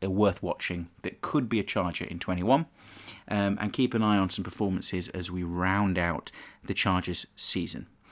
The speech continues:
Um, let's start with the Pa-, uh, the Falcons game. I keep thinking it's the Patriots game. I'm still so scarred from that forty-five oh defeat. I think I'm stuck there. But we have righted that wrong. We beat the Falcons. Uh, Badgley, um,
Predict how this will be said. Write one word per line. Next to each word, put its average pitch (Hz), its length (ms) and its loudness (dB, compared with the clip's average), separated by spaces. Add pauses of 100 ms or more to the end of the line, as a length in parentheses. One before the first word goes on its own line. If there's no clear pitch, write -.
(220)
Um, 131 260 8
let's 175 180 0
start 180 300 6
with 170 100 0
the 180 60 0
Pa-, 208 320 -2
uh, 139 180 8
the 131 120 -2
Falcons 220 400 4
game. 87 280 0
I - 60 -16
keep 226 180 -6
thinking 226 280 -2
it's - 100 -2
the - 80 -10
Patriots 180 460 -4
game. 110 240 4
I'm 98 80 -4
still - 240 2
so 156 260 2
scarred 151 540 2
from - 120 -4
that - 140 0
forty-five 98 500 0
oh 90 260 2 (300)
defeat. 110 400 2
I - 40 -6
think - 400 -2 (240)
I'm 104 80 -2
stuck 110 340 -2
there. 95 240 0
But 98 160 -4
we 143 140 4
have 147 240 8 (120)
righted 110 540 2
that 92 140 2
wrong. 87 280 -4 (680)
We 110 120 2
beat 156 180 6
the 147 60 -2
Falcons. 117 760 -2
Uh, 98 260 0
Badgley, 104 720 0 (320)
um, 92 280 -4